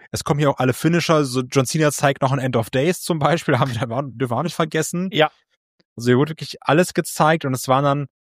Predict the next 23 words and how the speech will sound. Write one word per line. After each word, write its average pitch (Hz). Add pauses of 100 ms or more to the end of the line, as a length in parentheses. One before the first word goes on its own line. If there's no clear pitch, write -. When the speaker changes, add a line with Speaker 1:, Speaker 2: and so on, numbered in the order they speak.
(560)
Speaker 1:
einfach 139
nur 151
noch 143
Aktionen 143
irgendwann. 107 (200)
So 123
ein, 131 (200)
so 139
ein 135
bisschen 196
war 165
auch 160
damals 170
so 139
bei 131
SmackDown 151
versus 131
Raw 135
das 117
Moveset 135
von 131
meinem 120
Wrestler. 107